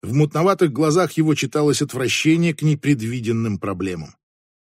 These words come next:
"Пришли уплатить штраф и покрыть издержки?"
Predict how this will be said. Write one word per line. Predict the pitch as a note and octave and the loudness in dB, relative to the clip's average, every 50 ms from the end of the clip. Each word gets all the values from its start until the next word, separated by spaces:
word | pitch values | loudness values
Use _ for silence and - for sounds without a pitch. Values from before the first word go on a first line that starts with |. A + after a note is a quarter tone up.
| _ _ _ | _ _ _
"Пришли | - - C#3 - - A3 A#3+ | 0 2 2 2 2 4 4
уплатить | A#3+ A3+ E3+ G#3 A3 G#3 D#3 G3 A3 G#3 | 4 4 6 6 6 6 6 4 4 4
штраф | - - - G#3 A3+ A3+ G#3+ E3+ | 4 4 4 6 8 8 8 8
и | G3 F#3 | 8 6
покрыть | F#3 F#3 D3+ F#3+ A3 A3+ F#3 | 6 2 2 2 0 0 2
издержки?" | A3 G3+ F3 F#3 D4 D4+ A#3+ - - - - - | 2 2 4 6 6 6 4 4 -2 -4 -12 -12